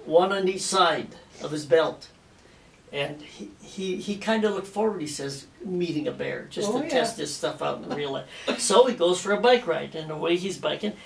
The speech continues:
Speaker 1: and he's looking down at the front wheel, and he hears a noise, and he looks up,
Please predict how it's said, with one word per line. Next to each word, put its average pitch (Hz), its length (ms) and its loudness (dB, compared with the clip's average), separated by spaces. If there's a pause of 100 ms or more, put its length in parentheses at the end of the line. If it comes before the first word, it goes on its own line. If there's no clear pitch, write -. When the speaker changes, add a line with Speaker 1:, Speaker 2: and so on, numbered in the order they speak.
(200)
Speaker 1:
and 147 120 -4
he's 147 160 -4
looking 165 360 2
down 160 340 4
at - 100 -4
the 156 80 -6
front 156 380 -4
wheel, 160 300 -2 (920)
and 165 160 -4
he 160 60 -4
hears 180 320 2
a 190 100 2
noise, 214 600 6 (920)
and 151 120 -6
he 156 100 -2
looks 175 260 2
up, - 280 -4